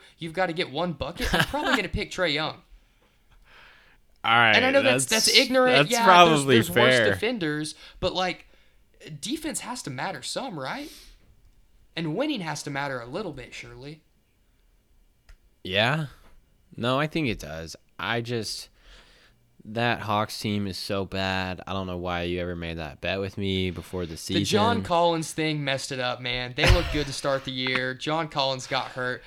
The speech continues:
Speaker 1: That's another subject. But, uh, t-, to be honest, the guards in the East are pretty weak. I mean, Jaylen Brown for a little bit, I thought maybe he deserves to be in there, but you can't have him and Kemba, and I think Kemba deserves it
Speaker 2: Yeah.
Speaker 1: more.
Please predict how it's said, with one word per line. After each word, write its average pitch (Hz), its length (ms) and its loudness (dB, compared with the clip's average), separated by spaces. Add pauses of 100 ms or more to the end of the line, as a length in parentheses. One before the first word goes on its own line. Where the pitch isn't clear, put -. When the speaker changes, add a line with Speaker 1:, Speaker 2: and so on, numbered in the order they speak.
(140)
Speaker 1:
That's 233 220 2
another 156 360 2
subject. 123 640 -8
But, 139 300 -4 (180)
uh, 147 40 -14
t-, 143 260 -20
to 254 120 -4
be 254 140 -2
honest, 214 480 -2
the 151 60 -6
guards 190 340 -6
in 196 80 -8
the 156 80 -4
East 147 280 -8
are 170 40 -10
pretty 143 260 -10
weak. 117 440 -16
I 127 80 -10
mean, 127 240 -8 (280)
Jaylen 165 420 0
Brown 139 420 -2
for 135 160 -12
a 131 40 -6
little 135 260 -6
bit, 131 120 -6
I 131 140 -4
thought 127 240 -8
maybe 131 500 -6
he 135 140 -10
deserves 131 400 -10
to 127 60 -20
be 135 180 -10
in 135 100 -8
there, 135 400 -10 (320)
but 123 180 -6
you 127 100 -12
can't 139 260 -6
have 131 180 -6
him 127 200 -12
and 123 140 -14
Kemba, 120 360 -12
and 123 100 -14
I 123 60 -12
think 123 200 -18
Kemba 123 300 -12
deserves 120 400 -12
it 120 80 -12
Speaker 2:
Yeah. 120 220 -12
Speaker 1:
more. 123 280 -12